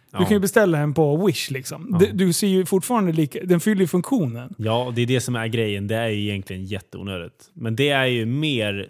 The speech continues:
Speaker 1: nödvändigt än en bil. Alltså, än att byta bilar hela tiden. För det här
Speaker 2: Ja.
Speaker 1: är ändå en investering som du får tillbaka pengarna på.
Speaker 2: Ja. <laughs>
Speaker 1: Så lite rätt kan man ju se i det ändå.
Speaker 2: <laughs> Men, eh, ja, fan, d-,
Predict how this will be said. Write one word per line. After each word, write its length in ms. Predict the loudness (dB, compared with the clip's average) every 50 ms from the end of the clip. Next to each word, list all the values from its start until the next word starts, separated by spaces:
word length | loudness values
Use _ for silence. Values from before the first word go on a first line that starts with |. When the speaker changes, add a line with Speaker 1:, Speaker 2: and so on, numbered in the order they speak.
| -12
Speaker 1:
nödvändigt 640 | -6 -4 -2 0 0 -2 -2 -2 -4 -4 -4 -6 -8
än 140 | -10 -10 -8
en 120 | -8 -8
bil. 440 | -8 -8 -8 -10 -10 -14 -14 -14 -16 -18 _ _ _ _ _ _ _ -8
Alltså, 240 | -8 -8 -6 -4 -4
än 140 | -4 -4 -4
att 60 | -2
byta 220 | -4 -4 -4 -4 -4
bilar 260 | -4 -4 -4 -2 -4
hela 180 | -4 -6 -8
tiden. 360 | -8 -10 -10 -10 -10 -14 -18 -20 _ _
För 60 | -2
det 60 | 2
här 80 | 2 4
Speaker 2:
Ja. 60 | 4
Speaker 1:
är 60 | 2
ändå 120 | 0 0 -4
en 80 | -4
investering 440 | -6 -6 -8 -8 -8 -8 -6 -6 -8
som 100 | -8 -10
du 80 | -12 -12
får 80 | -12
tillbaka 280 | -10 -8 -8 -8 -10 -10
pengarna 360 | -10 -10 -10 -10 -10 -12 -14
på. 100 | -10 -4
Speaker 2:
Ja. 280 | -2 0 0 0 0 -2
<laughs> 60 | -4 -4 -6 -6 -6 -6 -14 -20 -20 -20 -20 -20 _ _ -4 -4
Speaker 1:
Så 200 | _ 0 2 2
lite 320 | 4 4 2 2 0 0 0
rätt 220 | 0 -2 -2 -4
kan 180 | 0 0 2 2
man 120 | 4 2
ju 100 | 2 2
se 380 | 0 -2 0 0 0 -2 -2 -4
i 40 |
det 120 | -4 -4 -4
ändå. 400 | -2 -4 -4 -6 -6 -2 -2 0 2 2 -2 -2 -2 _ _ _ _
Speaker 2:
<laughs> 480 | -14 -12 -12 -12 -12 -14 -14 -16 -4 _
Men, 280 | 2 4 4 4 2
eh, 240 | 0 0 0 -2 -4 -6 -8 -12 -14 -16 -20 _ _
ja, 300 | 2 2 2 2 0 -2
fan, 360 | -2 -2 0 2 2 0 -2 -6 -10 -10
d-, 160 | -8 -8 -8